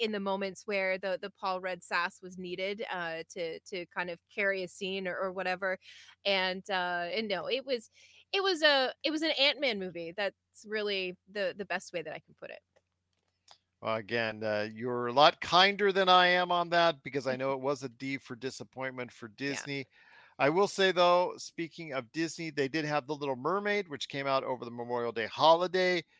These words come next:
Speaker 2: has earned four hundred twenty-four million dollars, two hundred thirty-nine of which is at the domestic theater, so it's done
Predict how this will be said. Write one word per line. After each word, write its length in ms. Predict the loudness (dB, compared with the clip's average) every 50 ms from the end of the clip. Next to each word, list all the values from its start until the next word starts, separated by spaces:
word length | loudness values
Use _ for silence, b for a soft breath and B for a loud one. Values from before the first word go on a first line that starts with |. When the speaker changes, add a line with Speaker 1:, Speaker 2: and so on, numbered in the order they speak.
| _ _ _ _ _ _ _ _ _
Speaker 2:
has 220 | 0 0 0 0
earned 340 | 0 2 2 2 2 0 -2
four 240 | 0 4 6 6 6
hundred 300 | 6 4 0 -2 -4 -6
twenty-four 500 | -6 -6 -4 -4 -4 -6 -4 -4 -4 -2
million 340 | 0 0 0 0 0 2 6
dollars, 460 | 6 8 8 8 6 4 0 -2 -6
two 180 | -6 -4 -2 -2
hundred 240 | -2 -2 -4 -4
thirty-nine 460 | -2 0 0 0 2 2 4 4 4 2
of 100 | -2 -4
which 400 | -4 -4 -4 -4 -6 -8 -8 -6
is 220 | -6 -6 -6 -6 -10 _ _ 0
at 220 | 0 0 0 -2
the 60 | -8 -10
domestic 600 | -10 -6 -4 -2 -2 -4 -4 -8 -10 -10 -12 -14
theater, 340 | _ -6 -6 -4 -4 -4 -6
so 200 | -4 -4 -4 -4
it's 160 | -4 -4 -6
done 400 | 0 4 4 6 6 4 0 -6